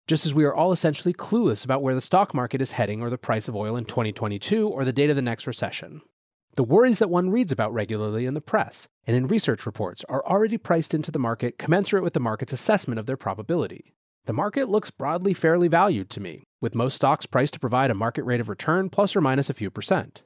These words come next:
There are pockets of what looks like appreciable overvaluation and pockets of significant undervaluation in the U S market, in my opinion.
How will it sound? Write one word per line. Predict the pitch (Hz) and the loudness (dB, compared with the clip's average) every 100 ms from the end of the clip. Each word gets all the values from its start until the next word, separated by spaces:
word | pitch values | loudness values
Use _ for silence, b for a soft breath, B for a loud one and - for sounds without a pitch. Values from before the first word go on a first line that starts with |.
| _ _ _ _ | _ _ _ _
There | 131 | 2
are | 127 | 2
pockets | - 196 220 196 | 2 2 2 2
of | 165 | 2
what | 180 | 2
looks | 175 - | 0 2
like | 156 | 0
appreciable | - - 185 - 165 151 | 0 2 2 4 0 0
overvaluation | 147 180 180 185 175 170 - 123 | 0 4 4 6 6 4 2 -2
and | - | 2
pockets | 156 156 160 | 2 2 0
of | 160 | 0
significant | - 151 143 151 160 | 2 2 2 0 0
undervaluation | 185 180 120 107 107 107 - | 0 2 2 0 0 -2 -4
in | 110 | -6
the | 107 | -6
U | 90 92 | -6 -8
S | - | -2
market, | 143 165 131 | 2 2 2
in | 101 | -2
my | 95 92 | -4 -6
opinion. | 101 - 143 92 | -2 2 2 0